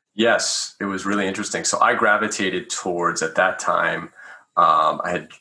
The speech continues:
joined Keller Williams, you know, who, which had the maps coaching. And then I jo-, um, you and I, where we met originally with, through Mike Ferry, who was a big, you know, impact on both of our lives,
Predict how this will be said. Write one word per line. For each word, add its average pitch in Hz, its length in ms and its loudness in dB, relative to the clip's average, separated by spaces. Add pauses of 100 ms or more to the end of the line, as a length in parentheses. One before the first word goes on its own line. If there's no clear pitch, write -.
joined 85 400 0
Keller 92 200 0
Williams, 82 540 -4 (160)
you 95 80 -4
know, 80 100 0
who, 92 160 -6 (100)
which - 120 -10
had 85 120 -6
the 82 40 -10
maps 107 280 2
coaching. 95 580 -2
And 85 100 -6
then 90 80 -4
I 85 120 2
jo-, 85 260 -4
um, 80 420 2
you 101 160 0
and 95 80 2
I, 90 160 4
where 87 160 -2
we 113 140 2
met 90 180 4
originally 85 480 -2
with, 82 260 -6
through 90 200 -4
Mike 85 220 2
Ferry, 85 380 0 (260)
who - 80 -8
was 85 120 -4
a 80 60 -8
big, 92 400 0 (140)
you - 220 -8
know, 151 120 -4
impact 82 420 -2
on 78 120 -4
both 101 200 2
of 80 80 -2
our 76 160 4
lives, 76 380 0